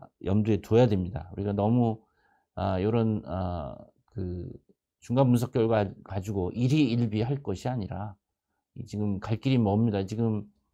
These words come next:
미국에서는 내년 일월까지 삼억 도즈를 만들어내라.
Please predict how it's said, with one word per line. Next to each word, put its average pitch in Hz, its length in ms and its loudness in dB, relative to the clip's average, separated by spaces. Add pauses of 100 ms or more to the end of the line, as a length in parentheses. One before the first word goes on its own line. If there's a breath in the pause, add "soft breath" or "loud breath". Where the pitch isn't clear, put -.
(540)
미국에서는 113 1200 2
내년 110 320 0
일월까지 104 500 -2
삼억 - 400 -6
도즈를 101 680 -4
만들어내라. 101 800 0